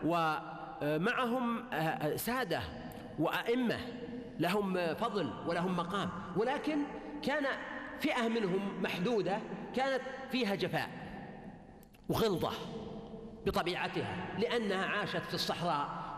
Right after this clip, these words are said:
ولم تتلقى في المدينة الكثير ولم تتعلم من الإسلام الكثير. فكان هؤلاء الناس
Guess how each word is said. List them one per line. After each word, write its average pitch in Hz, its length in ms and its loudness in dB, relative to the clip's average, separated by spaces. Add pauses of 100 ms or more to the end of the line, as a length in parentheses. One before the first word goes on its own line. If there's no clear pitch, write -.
ولم 277 260 4
تتلقى 214 560 2
في 175 440 4 (280)
المدينة 170 720 2
الكثير 185 760 0
ولم 254 240 4
تتعلم 233 500 0
من 214 100 2
الإسلام 196 540 0 (360)
الكثير. 196 460 0 (500)
فكان 277 280 0
هؤلاء 254 420 2
الناس 190 640 0